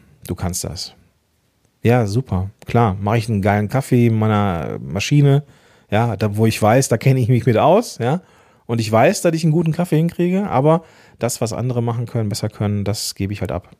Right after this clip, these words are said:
Und das ist auch etwas, was wi-, wirklich wichtig ist. Ähm, zum Thema Perfektionismus, das, was du tun wirst mit dem Podcast, die erste Folge wird vermutlich nicht die sein, auf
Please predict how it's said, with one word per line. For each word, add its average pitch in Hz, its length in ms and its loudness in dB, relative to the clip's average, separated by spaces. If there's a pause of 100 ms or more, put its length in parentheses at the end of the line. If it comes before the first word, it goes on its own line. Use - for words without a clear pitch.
(200)
Und 85 80 -4
das 120 160 0
ist 117 80 -2
auch - 40 -4
etwas, 110 360 -2 (540)
was - 220 -6
wi-, - 140 -6
wirklich 101 260 -4
wichtig 107 300 -2
ist. 101 240 -2 (580)
Ähm, 98 500 0 (840)
zum 110 160 2
Thema 123 200 4
Perfektionismus, 127 720 2
das, 143 180 0
was 135 140 0
du 131 80 0
tun 139 340 2
wirst 113 220 2
mit 107 80 0
dem 101 60 -4
Podcast, - 680 -4
die 101 140 -4
erste 98 260 0
Folge 110 360 2
wird 120 120 0
vermutlich 98 480 -4
nicht 98 200 -6
die 87 60 -4
sein, 87 260 0
auf - 180 -8